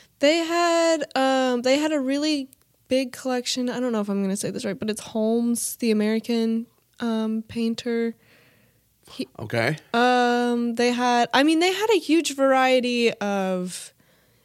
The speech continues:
Speaker 1: everything. Now, like, I'm not an artist, so I don't,
Speaker 2: <laughs>
Speaker 1: I don't know what I'm talking about. I just like to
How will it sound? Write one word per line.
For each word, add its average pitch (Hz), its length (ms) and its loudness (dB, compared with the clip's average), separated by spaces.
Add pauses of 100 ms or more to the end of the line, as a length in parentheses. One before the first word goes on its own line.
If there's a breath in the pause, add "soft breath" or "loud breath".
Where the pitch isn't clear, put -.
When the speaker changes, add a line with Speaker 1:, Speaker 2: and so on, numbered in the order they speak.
(120)
Speaker 1:
everything. 214 460 0
Now, 226 180 2
like, 233 200 0
I'm 233 160 2
not 220 380 2 (180)
an 208 220 -2
artist, 202 600 -4 (100)
so - 180 -4
I 214 160 2
don't, 220 320 4 (140)
Speaker 2:
<laughs> 226 100 4
Speaker 1:
I 277 80 6
don't 320 220 2
know 220 240 4
what 277 180 0
I'm 302 160 -2
talking 302 400 0
about. 294 320 0
I 240 120 2
just 240 180 -4
like 233 180 -2
to 240 140 -6